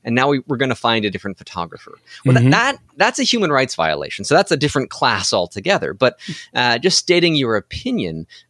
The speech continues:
Speaker 1: about what you, uh, what you think of racial equality or inequality and, and what you might wanna be done about that and that personal opinion. And I say personal opinion, that does in some way affect your brand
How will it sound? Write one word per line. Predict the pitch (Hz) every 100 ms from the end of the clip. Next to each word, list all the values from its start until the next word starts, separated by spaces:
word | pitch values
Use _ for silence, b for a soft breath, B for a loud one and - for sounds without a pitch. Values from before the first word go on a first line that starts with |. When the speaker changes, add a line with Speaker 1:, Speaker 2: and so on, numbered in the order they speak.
| -
Speaker 1:
about | 123 117 127 123 123 120 -
what | 131 139 -
you, | 127 131 131 127 120 113 -
uh, | 131 117 113 110 104 107
what | - 123 131
you | 120 120
think | - 127 123
of | 117 101 95
racial | 110 117 - 110
equality | 104 - 113 110 107
or | 101 98
inequality | 113 139 104 92 90 87 87 90 -
and, | 104 101 98
and | 113
what | 104 107
you | 117
might | 107 98
wanna | 104 101 92
be |
done | 90 95 123
about | 113 80
that | - 90
and | 92
that | -
personal | - 117 - 107 95
opinion. | - - 107 90 87
And | 95
I | 98
say | - 98
personal | - 123 113 - 92
opinion, | 87 - 208 92 90 B B B B B B
that | - 156 - 123
does | 156 196 123 156 -
in | - 151
some | - 135
way | 127 113
affect | 131 80 -
your | 131
brand | 135 202 214 -